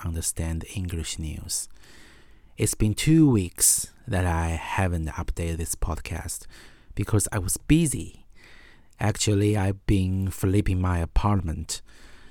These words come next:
I hired decoration services. They smashed everything and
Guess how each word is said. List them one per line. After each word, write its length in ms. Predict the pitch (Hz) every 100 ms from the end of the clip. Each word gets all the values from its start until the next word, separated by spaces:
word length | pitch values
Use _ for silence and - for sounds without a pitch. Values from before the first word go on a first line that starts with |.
| - -
I 480 | 98 95 92 92 92
hired 540 | - 107 101 110 104 - - - -
decoration 640 | 98 104 101 120 113 107
services. 1000 | - 113 107 98 - 85 80 78 - - -
They 600 | - 98 87 85 87 85
smashed 520 | 82 - 92 85 82 -
everything 840 | 92 95 95 - 92 90 90 90
and 240 | 85 82